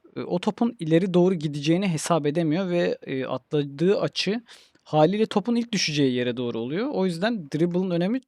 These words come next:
çok çok yüksek oluyor bu tür şeylerde. Ondaki de şöyle size yine göstereyim. Ve biraz daha gelelim. Hatta biraz daha şöyle yirmi beşe çekelim. Şimdi topa mesela vurdum. Topla aynı anda çıktım.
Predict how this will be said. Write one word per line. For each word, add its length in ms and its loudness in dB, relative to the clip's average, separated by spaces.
çok 220 -10
çok 180 -10
yüksek 320 -8
oluyor 200 -6
bu 80 -14
tür 120 -16
şeylerde. 560 -8
Ondaki 460 4
de 300 2
şöyle 300 -2
size 500 -2
yine 200 -2
göstereyim. 600 -4
Ve 100 -8
biraz 240 -4
daha 100 -2
gelelim. 440 -2
Hatta 340 -6
biraz 260 -4
daha 100 -6
şöyle 200 -8
yirmi 220 -8
beşe 180 -12
çekelim. 500 -10
Şimdi 240 -16
topa 260 4
mesela 380 2
vurdum. 420 -4
Topla 300 2
aynı 200 4
anda 180 0
çıktım. 460 -8